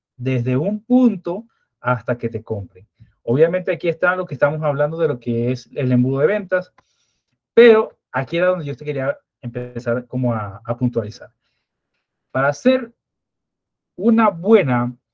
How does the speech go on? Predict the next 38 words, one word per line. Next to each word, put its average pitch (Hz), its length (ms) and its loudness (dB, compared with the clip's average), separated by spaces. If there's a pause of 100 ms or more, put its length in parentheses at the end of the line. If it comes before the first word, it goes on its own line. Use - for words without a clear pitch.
(180)
campaña 170 480 -4
de 156 100 -2
marketing 156 420 -4
digital, 156 560 -4 (560)
sobre 110 340 -8
todo 147 240 0
en, 160 240 -6
en, 120 340 0
en, 113 480 -6
en 123 200 -4
Instagram, 110 680 -8 (840)
tienes 165 240 -4
que 190 80 -2
tener 156 320 -2
cuatro 185 340 2
estrategias. 139 600 -2
Estas 170 260 0
cuatro 208 280 0
estrategias 185 480 -2
tienes 175 220 -4
que 160 100 0
tenerla 143 280 0
en 160 100 -4
cuenta, 170 460 2 (460)
porque 151 260 4
si 147 140 -4
no 147 140 2
las 202 160 0
tienes 202 240 -2
en 196 140 -6
cuenta, 208 300 0
pues 135 140 -2
obviamente 156 420 2
va 151 80 6
a 143 40 4
ser 147 200 -2
muy 165 180 -6
complicado 175 760 -2